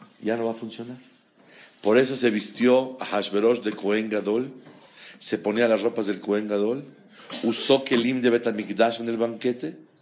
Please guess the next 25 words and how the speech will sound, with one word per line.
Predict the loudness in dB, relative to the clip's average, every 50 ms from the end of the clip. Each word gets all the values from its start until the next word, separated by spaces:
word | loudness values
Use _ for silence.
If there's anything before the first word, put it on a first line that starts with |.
| _ _ _ -20 -20 -20 -18 -10 -6
y | -4 0
se | 0 0 0
burlaba | 0 0 -2 -2 0 2 2 4 4 2
de | 0 -2 -2
todos | 0 0 0 0 -2 -4
completamente. | -8 -8 -6 -4 -4 -4 -4 -6 -8 -10 -12 -14 -16 -20 -20 _ _ _ -20 -20 -20 -20 _ _ _ _ _ _ _ _ _ _ _ _ _ _ _ _ _ -20 _ _ _ _ _ _ _ _ _ _ _ _ _ -20 -20 _ _ _ _ _ _ _ _ _ _ _ _ _ _ _ _ _ _ _ _ _ _ _ _ _ _ _ _ _ _ -14 0
Tanto | 4 6 8 8 6 4 0 -2 0 0 0
fue | 0 0 4 6 6 8
la | 8 6 4
burla | 4 2 2 0 0 0 -2 -2 -4 -8 -14 -18 -20 -20 -20 -20 -16 -10 0
que | 2 4 6
era | 6 6 6
una | 4 2 -2 -2
seudá, | -2 -2 0 0 0 0 0 -2 0 0 2 2 2
un | 0 -2 -2 -2
banquete | -2 -2 -4 -4 0 0 0 2 0 -2 -2
de | -2 -2 -4 -4 -4
Hilul | -4 -2 0 0 0
Hashem. | 0 0 -2 -2 -4 -8 -14 -18 -20 _ _ _ _ _ _ _ -20 -20 -20 _ -20 -20 -20 -20 -14 -10
Mamás, | -4 -2 0 2 2 2 2 0 -2 -4 -6 -6 -2 2
profanando | 4 4 4 4 4 4 4 4 2 2 2
el | 2 2
nombre | 2 0 0 0 0
de | 0
Hashem. | -2 -2 -4 -6